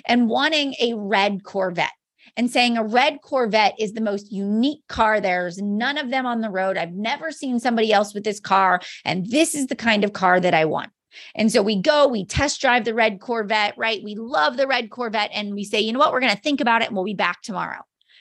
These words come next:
But on the way home, all of a sudden you start seeing shiny red cars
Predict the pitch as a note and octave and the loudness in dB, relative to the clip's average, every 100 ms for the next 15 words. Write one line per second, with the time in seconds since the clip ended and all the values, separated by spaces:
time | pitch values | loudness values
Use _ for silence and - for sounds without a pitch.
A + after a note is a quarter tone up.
0 | _ A3+ D4+ F#4+ D#4 C#4 - E4 C#4 G#3+ | _ 2 4 6 6 4 4 4 4 2
1 | - C#4+ F4+ F4+ A#3+ A3 G#3+ C4 B3+ B3+ | 2 2 2 0 -4 -4 -4 -6 -6 -4
2 | A3+ A3 - A#3+ B3+ C4 A3 G#3+ F#3+ - | -2 -2 -2 -2 -2 0 0 0 -2 -2
3 | G3 | -2